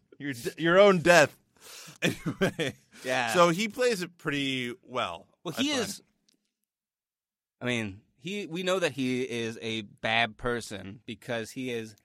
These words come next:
Speaker 2: D I V O R C E D. D E D. <laughs> He's
Speaker 1: Divorced and
Speaker 2: divorced.
Speaker 1: dead?
Speaker 2: <laughs>
Speaker 1: What did you spell?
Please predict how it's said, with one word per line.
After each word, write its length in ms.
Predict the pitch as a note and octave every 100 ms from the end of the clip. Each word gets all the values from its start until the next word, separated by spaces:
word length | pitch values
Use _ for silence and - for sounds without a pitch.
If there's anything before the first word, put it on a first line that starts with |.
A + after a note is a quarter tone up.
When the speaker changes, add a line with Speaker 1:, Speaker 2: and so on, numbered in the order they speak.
| _ _ _ A2+
Speaker 2:
D 300 | B2+ C3+ D3+
I 320 | - A#2+ A#2 A2
V 380 | A2 A#2 A2+ B2 G#2+
O 240 | G#2+ A2
R 320 | - A2 G#2+ G#2
C 220 | - A#2 A2 G#2
E 300 | - A2+ A2
D. 600 | G2+ G2+ A2 G#2+ A#2+ F#2+ - _ _ _ -
D 480 | G2+ F#2+ F#2+ G2+ F#2 -
E 180 | G2+ F#2+
D. 480 | G2 G2 F2 - _ _ _ _ -
<laughs> 400 | - - - - - - _ _ _ _ _ _ _ _ _ _ - - -
He's 200 | G3+ G3
Speaker 1:
Divorced 580 | B2+ D3 C3+ E3 E3 C3+
and 100 | A#2+
Speaker 2:
divorced. 40 |
Speaker 1:
dead? 460 | A#2 E3 G#3+ - D#3 - - - -
Speaker 2:
<laughs> 220 | - C#3+ - _
Speaker 1:
What 260 | - D3+ B2+
did 180 | F3 -
you 100 | G#3+
spell? 380 | - B3 F4